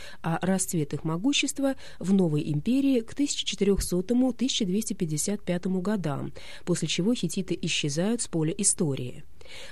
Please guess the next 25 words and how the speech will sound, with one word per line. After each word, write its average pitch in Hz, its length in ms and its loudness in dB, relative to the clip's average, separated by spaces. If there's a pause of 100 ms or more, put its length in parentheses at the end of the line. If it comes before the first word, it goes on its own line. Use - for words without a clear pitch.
Появившиеся 185 680 4
на 180 140 4
их 180 100 -2
месте 180 320 2
так 175 160 -2
называемые 170 640 2
неохеттиты 202 920 2 (240)
уже 269 300 2
не 277 140 6
принадлежат 247 680 2
к - 80 0
индоевропейцам. 143 880 0 (1080)
После 190 280 2
этих 185 200 0
справок 294 500 0
понятен 262 420 2
будет 262 300 2
интерес 214 400 2
наблюдений 220 580 4
над 196 200 2
внутренним 196 560 4
поясом 196 340 2
обитателей 185 560 0
высоких 180 440 -2
плоскогорий. 208 840 -2